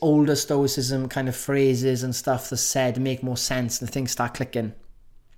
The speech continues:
I've used this example before, but I remember doing physics in A S level,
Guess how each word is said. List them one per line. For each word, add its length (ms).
I've 100
used 160
this 80
example 320
before, 320
but 80
I 40
remember 240
doing 260
physics 440
in 100
A 180
S 220
level, 480